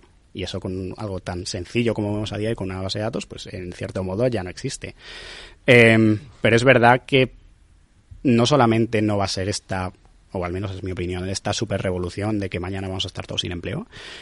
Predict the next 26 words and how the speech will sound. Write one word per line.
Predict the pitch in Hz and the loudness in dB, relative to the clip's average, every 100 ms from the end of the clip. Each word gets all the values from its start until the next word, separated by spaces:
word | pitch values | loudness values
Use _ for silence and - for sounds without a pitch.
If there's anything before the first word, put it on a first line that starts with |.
| - | -10
sino | - 139 117 113 104 | 2 6 6 6 4
que | 110 107 104 - - _ _ _ | 2 2 0 -6 -20 _ _ _
al | 123 | -4
final | 104 101 | 0 2
hay | 110 | 2
mucho | 120 - | 2 0
camino | 110 98 104 110 110 | -2 0 0 -2 -2
por | 107 98 | -4 -6
recorrer | 90 92 - 101 | -6 -6 -4 -2
y, | 113 92 92 92 123 | 0 0 -4 -8 -10
y | 110 104 98 | -8 -6 -4
el | 92 | -4
estado | - 113 | 0 0
actual | 110 92 101 | 0 -4 -4
de | 113 | -4
la | |
tecnología, | 98 98 92 87 - 113 123 - - - | -4 -4 -4 -6 -2 0 0 -2 -10 -6
mm, | 110 101 95 - - | -2 -2 -4 -10 -14
no | - 104 98 95 98 104 | -8 -6 -4 -4 -4 -2
va | 101 104 | -2 -2
a | 113 104 | -4 -8
generar | - 95 92 95 101 | -8 -6 -4 -2 -2
este | 101 - 101 | -4 -4 -6
tipo | 98 101 95 107 | -4 -6 -2 -2
de | 98 95 95 | 0 -4 -6
distopía | - 104 - 92 87 92 90 107 | -6 -8 -8 -10 -10 -10 -8 -8